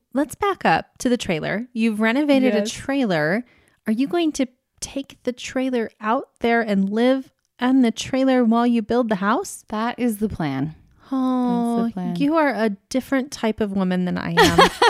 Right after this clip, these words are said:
Speaker 2: <laughs>
Speaker 1: I cannot live in a trailer. I've heard of
Speaker 2: Uh.
Speaker 1: people doing that before.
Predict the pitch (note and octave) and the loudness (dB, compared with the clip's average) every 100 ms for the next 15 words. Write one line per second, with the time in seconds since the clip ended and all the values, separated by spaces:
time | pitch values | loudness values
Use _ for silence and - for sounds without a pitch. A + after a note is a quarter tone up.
0 | - A4 - - D#4+ - C4 - E4 G#4+ | 2 0 0 -2 -4 -4 -8 -8 -10 -10
1 | - D4+ D#4 G4 F#4+ D4+ C4+ C#4+ C#4+ D#4+ | -4 0 0 2 2 6 8 6 4 4
2 | C#4+ C#4+ G#3 - A3+ A3+ G#3 C#4 D4+ D4 | 6 6 4 -2 -2 0 -2 -2 0 2
3 | F#3 G3 - - B3+ C#4+ C4+ F4 G#4 D#4 | 0 -2 -10 -2 2 2 4 2 2 2
4 | F4 D4 C4+ G#3+ A3+ B3 A3+ - G#3+ - | 0 2 -2 -2 -2 0 -2 -4 -6 -4
5 | F#3+ F3+ G#3+ D4 | -4 -2 -4 -6